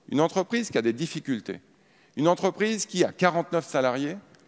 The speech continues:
du B T P par exemple, fait face à un contrat de deux ans qu'elle aurait peut-être refusé auparavant, de peur de devoir s'aligner avec le seuil de cinq E, elle va maintenant pouvoir le faire.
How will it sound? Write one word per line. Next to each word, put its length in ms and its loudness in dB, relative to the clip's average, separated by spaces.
du 100 -10
B 140 0
T 140 2
P 140 0
par 160 2
exemple, 300 0
fait 140 2
face 260 0
à 80 4
un 60 0
contrat 720 0
de 100 4
deux 260 4
ans 200 0
qu'elle 160 6
aurait 140 4
peut-être 400 2
refusé 360 2
auparavant, 640 2
de 100 4
peur 280 6
de 80 0
devoir 340 2
s'aligner 420 0
avec 180 0
le 60 -4
seuil 180 -2
de 60 0
cinq 240 -4
E, 60 4
elle 60 2
va 140 6
maintenant 320 2
pouvoir 280 0
le 100 4
faire. 440 2